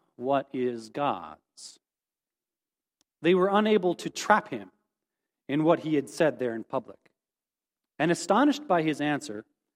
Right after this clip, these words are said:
they became silent. <laughs> A trap. What a clever trap.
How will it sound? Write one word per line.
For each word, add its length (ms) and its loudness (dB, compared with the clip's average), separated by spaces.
they 100 -4
became 360 -6
silent. 640 -8
<laughs> 220 -10
A 80 -6
trap. 500 -4
What 260 4
a 60 6
clever 540 -4
trap. 500 -8